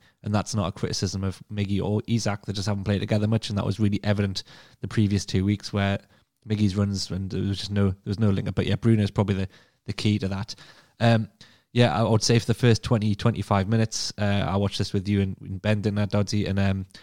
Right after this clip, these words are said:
we were getting very frustrated at Miggy for the, for the same old reasons. You know, he's, he's making some good runs down the right. He's cutting back. He's taking too long. The shot's either too late or the pass is too late or, or it's, it's a bad cross. But my God, did he make up for it? And his confidence grew through that game. And by the end,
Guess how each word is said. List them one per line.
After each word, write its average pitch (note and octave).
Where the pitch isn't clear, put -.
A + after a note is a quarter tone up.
we A2
were G#2
getting F#2+
very G2+
frustrated A#2+
at B2
Miggy B2
for -
the, G2+
for -
the G2
same G#2+
old G2+
reasons. A2+
You G#2+
know, G#2
he's, G2+
he's G2
making G2+
some G2
good A2
runs G#2+
down G#2
the G2+
right. G2+
He's G2+
cutting A2+
back. G2+
He's G#2
taking G#2
too A#2+
long. G2+
The F#2+
shot's -
either G2
too A#2
late G2+
or F#2
the F#2+
pass G#2
is G#2
too -
late G2
or, G2
or G2
it's, -
it's -
a G#2
bad G2+
cross. -
But G#2
my A2
God, G#2+
did G#2
he G#2
make G#2+
up A2+
for -
it? -
And G2
his G2
confidence G#2
grew A2+
through A2
that F#2+
game. G#2
And F#2+
by G2+
the G2
end, G2